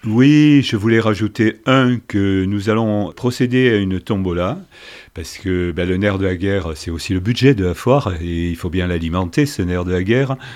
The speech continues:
Donc une tombola pour laquelle nous sommes dotés, euh, de vols en montgolfière par France Montgolfière. Le pays de Forcalquier a été, dans les années quatre-vingt-dix, précurseur de la montgolfière. Le syndicat intercommunal de l'époque avait acheté la première de ces montgolfières.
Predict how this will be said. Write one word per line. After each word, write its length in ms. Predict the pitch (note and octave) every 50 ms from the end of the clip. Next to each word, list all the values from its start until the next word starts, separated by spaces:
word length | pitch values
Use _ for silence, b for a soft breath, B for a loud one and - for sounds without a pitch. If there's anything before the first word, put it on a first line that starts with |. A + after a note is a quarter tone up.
| B B B
Donc 180 | - G2 G2+ G#2
une 140 | B2 B2+ B2
tombola 480 | - C#3 B2+ B2 A2+ G#2+ G#2+ B2 C#3+
pour 180 | C#3+ C#3+ - A#2
laquelle 320 | A2 G2+ - - C3+ C3+
nous 120 | C3 A#2+ G#2
sommes 280 | - - G#2 G2 G2+
dotés, 540 | G#2 A2+ C3+ B2+ B2+ - - A2 A2+ B2+ C#3 B B B B B B B B B
euh, 320 | G2+ F#2+ F#2 F#2+ F#2 F2+ F2
de 180 | F2+ F2+ A#2
vols 440 | B2+ B2 A#2+ C#3 D3+ D3+ C#3 B2+ G#2+ - -
en 160 | - G2 G2
montgolfière 640 | G2 G2+ G#2 G#2+ G2+ G2+ F#2+ F#2+ - - A#2+ C3 B2
par 200 | - - F#2+ -
France 360 | - - - A2+ A2 G2 -
Montgolfière. 580 | G2 F#2 F#2 E2+ E2+ D#2+ - - D#2+ D#2 D#2 E2
Le 60 | F#2+
pays 180 | F#2+ - B2 B2
de 80 | A#2+
Forcalquier 560 | G#2 - A2 - - G2+ F#2+ F#2+ - C#3+ C#3+ C#3
a 60 | G#2+
été, 420 | G2 F#2+ - - - A#2 C3 C3+ B B B B B B B
dans 140 | - G2+ G2+
les 160 | G#2 F#2+ F#2
années 200 | G2+ G2 G#2 G2
quatre-vingt-dix, 680 | - G2+ F#2 - - F#2+ F#2+ G2+ A2 C#3 D#3 C#3+ - - _ -
précurseur 880 | - - D3 C#3+ C#3+ C#3+ C3 A#2+ - - - C3+ C3 B2 A2+ - - B B B B B B -
de 60 | G#2
la 80 | G2+
montgolfière. 720 | G2 G2+ G#2 G2 G2 F2+ - - - F#2+ F#2 F#2 F2+ - - B B B B B B B B
Le 140 | F#2 G2 G2
syndicat 420 | - - A#2 A#2+ A#2 A2 - A#2
intercommunal 580 | A2 G2+ - G#2 - - G2+ F#2+ F#2+ F#2+ F#2+ F#2
de 80 | F2+
l'époque 420 | F2 F2 E2+ - - G2 F#2+ - F2+
avait 160 | E2 D#2 D#2+
acheté 280 | D#2 D#2 - - F2+
la 120 | E2+ E2+ D#2
première 580 | - - F2 E2 E2+ E2+ E2+ F#2 F#2+ G#2+ A2
de 80 | G2 E2
ces 180 | D#2 - - E2+
montgolfières. 720 | E2+ E2+ E2+ D#2+ E2+ D2+ - - - F2 F2+ F#2 G#2+ A#2+